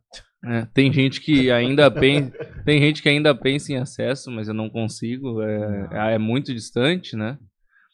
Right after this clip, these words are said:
Speaker 1: Vamos deixar nossas abelhinhas tentarem pensar em alguma coisa, mas acho que não vão conseguir. E aí a gente joga o campeonato ali pra se livrar, né? Que é o mal menor nesse ano do centenário, né?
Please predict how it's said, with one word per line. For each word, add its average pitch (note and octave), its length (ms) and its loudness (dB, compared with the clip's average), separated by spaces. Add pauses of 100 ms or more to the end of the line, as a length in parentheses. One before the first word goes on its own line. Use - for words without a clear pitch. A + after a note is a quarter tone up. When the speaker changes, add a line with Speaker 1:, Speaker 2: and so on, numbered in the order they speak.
(380)
Speaker 1:
Vamos A2 680 -4
deixar A2+ 320 -4
nossas A2+ 540 -4
abelhinhas A2 760 -4
tentarem A2 840 -6 (240)
pensar A2 400 -4
em A2 40 -4
alguma A2 320 -10
coisa, C#3 360 -6
mas A2 200 -6
acho G#2+ 240 -6
que - 80 -12
não A2 180 -6
vão G#2+ 140 -6
conseguir. A2+ 640 -8 (520)
E A2+ 140 -4
aí A2+ 920 -2 (400)
a G#2+ 140 -8
gente A2 360 -6
joga A2 260 -2
o G#2 180 -4 (140)
campeonato A#2 580 -6
ali B2 300 0
pra C3 260 -2
se - 160 -4
livrar, B2 540 0
né? A#2 140 -4
Que - 160 -6
é A2+ 40 2
o A2+ 80 -2
mal A#2 340 0
menor B2 420 -4
nesse B2 300 -8
ano A#2+ 220 -6
do A2 80 -16
centenário, A#2 680 -6
né? G2+ 180 -12